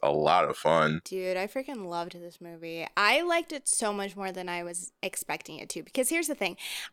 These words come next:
Speaker 2: When this movie first came out, all I heard was hype about it.
Speaker 1: Mm-hmm.
Speaker 2: Which can be a good thing or a bad thing. Sometimes I hear hype about a movie and my expectations soar so high, the movie can, can't even see my expectations anymore.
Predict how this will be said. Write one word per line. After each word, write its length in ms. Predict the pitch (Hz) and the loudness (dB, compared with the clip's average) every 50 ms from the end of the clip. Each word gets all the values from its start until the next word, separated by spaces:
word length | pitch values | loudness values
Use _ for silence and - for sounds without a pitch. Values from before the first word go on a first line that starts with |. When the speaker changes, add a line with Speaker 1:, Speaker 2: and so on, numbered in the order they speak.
| _ - | _ -6
Speaker 2:
When 260 | - 233 240 254 277 | -2 0 0 0 2
this 220 | 320 415 440 - - 466 | 2 0 0 0 0 2
movie 200 | 440 427 381 - | 2 2 2 2
first 240 | - 254 247 - | -2 -2 -4 -4
came 160 | - 247 220 208 | -6 -6 -4 -2
out, 260 | 202 202 196 - - | 0 0 0 0 2
all 280 | - 220 247 294 330 330 | 4 4 6 6 6 4
I 100 | 320 311 | 4 2
heard 220 | 277 262 254 220 | 2 0 0 0
was 140 | 208 208 180 | 0 -2 -4
hype 320 | 160 - 196 165 - - _ _ _ | -2 -4 -4 -4 -4 -6 _ _ _
about 280 | - 190 180 - - - | -6 -4 -4 -4 -4 -4
it. 80 | - | 0
Speaker 1:
Mm-hmm. 300 | 107 101 87 85 80 76 71 - - - - _ _ _ - | 0 2 2 2 2 2 0 -4 -8 -14 -16 _ _ _ 0
Speaker 2:
Which 300 | 247 262 294 277 - - | 2 2 2 2 0 0
can 160 | - 311 285 | 0 0 0
be 120 | 277 285 269 | 2 2 2
a 60 | 247 | 4
good 220 | 214 254 277 277 | 4 2 0 0
thing 280 | - 302 302 311 320 311 | 0 -2 -2 -2 -2 -2
or 120 | - 233 214 | -2 -2 0
a 60 | 208 | 0
bad 260 | 180 165 160 - - | -2 -4 -6 -6 -8
thing. 300 | - - - - - - - - | -10 -12 -12 -14 -16 -18 -8 -4
Sometimes 520 | - - 226 254 262 311 320 320 330 311 | -2 0 0 0 0 2 2 2 2 2
I 100 | 311 302 | 0 0
hear 200 | 294 294 285 294 | 2 2 2 2
hype 260 | 262 262 254 254 254 - | 2 2 2 2 2 0
about 240 | 220 220 233 233 240 | 0 2 2 2 2
a 20 | |
movie 320 | 240 233 240 240 247 240 226 | 2 0 0 0 0 0 0
and 100 | 202 202 | 0 2
my 220 | 202 208 214 220 | 2 2 2 2
expectations 640 | 226 220 - - 247 233 - 233 220 - 208 202 - | 0 -2 -2 -4 -6 -4 -4 -4 -4 -4 -4 -4 -2
soar 240 | - 247 220 220 226 | 0 0 0 0 0
so 240 | 220 - 233 208 202 | 0 0 0 0 0
high, 380 | 190 208 208 208 226 233 240 | 0 2 2 4 4 4 4
the 100 | 214 196 | 2 0
movie 260 | 185 208 208 196 214 202 | 0 0 0 0 0 -2
can, 260 | - 214 196 190 - - - _ | -2 -4 -4 -4 -6 -10 -12 _
can't 360 | - - 320 330 339 359 349 - | -4 2 6 6 6 6 6 4
even 280 | 302 302 269 254 233 220 | 0 0 0 0 0 0
see 440 | - - - - - 311 294 294 262 | 0 0 0 2 2 4 4 4 4
my 200 | 226 208 185 180 | 4 4 4 4
expectations 640 | 190 - - - 196 175 - 180 185 175 180 175 | 4 2 0 -2 -2 -2 0 -2 -2 -2 -4 -6
anymore. 420 | 175 170 165 160 160 160 165 175 | -6 -8 -8 -10 -6 -6 -6 -4